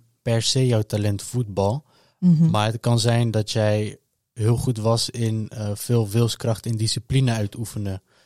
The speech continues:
Speaker 2: Ja,
Speaker 1: Dat dat
Speaker 2: precies.
Speaker 1: een talent
Speaker 2: Ja.
Speaker 1: van je kan zijn, bijvoorbeeld dan dat je dat kan uitoefenen bij iets wat ook weer discipline en iets anders geeft. Kijk, bijvoorbeeld sporten, gymmen.
Speaker 2: Mhm.
Speaker 1: Snap je? En zo kom je allemaal aan, eh, unieke kwaliteiten. Maar kijk,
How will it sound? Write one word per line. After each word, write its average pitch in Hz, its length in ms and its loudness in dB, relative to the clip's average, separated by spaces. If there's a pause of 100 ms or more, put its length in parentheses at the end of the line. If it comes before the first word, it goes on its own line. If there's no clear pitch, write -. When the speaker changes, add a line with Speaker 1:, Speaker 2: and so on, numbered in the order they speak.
Speaker 2:
Ja, 165 220 0
Speaker 1:
Dat 117 180 -2
dat 123 140 2
Speaker 2:
precies. - 180 -12
Speaker 1:
een 117 120 -4
talent 127 360 0
Speaker 2:
Ja. - 60 -6
Speaker 1:
van 120 120 2
je 117 60 2
kan 113 200 -2
zijn, 110 180 0
bijvoorbeeld 113 480 -8
dan 107 340 -4
dat 107 320 -4
je 113 120 -6
dat 107 220 -4
kan 107 280 -6
uitoefenen 110 720 -6
bij 104 240 -6
iets - 280 -12
wat 104 380 -12
ook 127 200 -10
weer 135 220 -12
discipline 127 540 -10
en 123 140 -4
iets 123 180 -8
anders 127 200 -4
geeft. 139 220 -10
Kijk, 110 200 -12
bijvoorbeeld 107 400 -12
sporten, - 600 -12
gymmen. 98 400 0 (260)
Speaker 2:
Mhm. 190 320 6
Speaker 1:
Snap 120 260 0
je? 143 140 -2 (580)
En 107 160 -6
zo 127 160 4
kom 131 260 0
je 127 60 4
allemaal 127 440 2
aan, 120 260 -2
eh, 110 280 0
unieke 113 280 -4
kwaliteiten. 107 840 -4
Maar 104 360 -10
kijk, - 300 -20